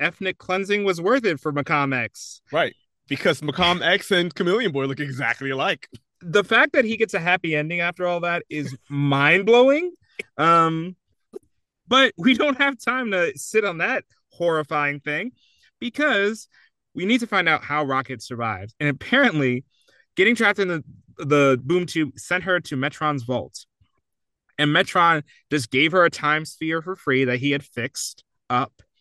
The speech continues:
Speaker 1: the one that they had left behind there previously. And he sent, he sent the time sphere back with Rocket.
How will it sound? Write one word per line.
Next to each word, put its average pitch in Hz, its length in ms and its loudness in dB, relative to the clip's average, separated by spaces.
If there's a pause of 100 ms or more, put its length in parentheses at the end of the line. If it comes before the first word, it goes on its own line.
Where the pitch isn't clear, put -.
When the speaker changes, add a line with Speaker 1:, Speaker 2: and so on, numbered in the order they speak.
(140)
Speaker 1:
the 143 80 2
one 139 140 4
that 143 120 2
they 147 80 4
had 131 100 2
left 127 260 -2
behind 127 340 -2
there 120 140 -2
previously. 117 800 -6 (760)
And 165 520 2 (800)
he 233 640 2 (160)
sent, - 600 -2 (880)
he 180 100 0
sent 254 280 2
the 262 60 -6
time 202 220 2
sphere 190 180 0
back 151 240 0
with 131 120 -8
Rocket. 120 420 -2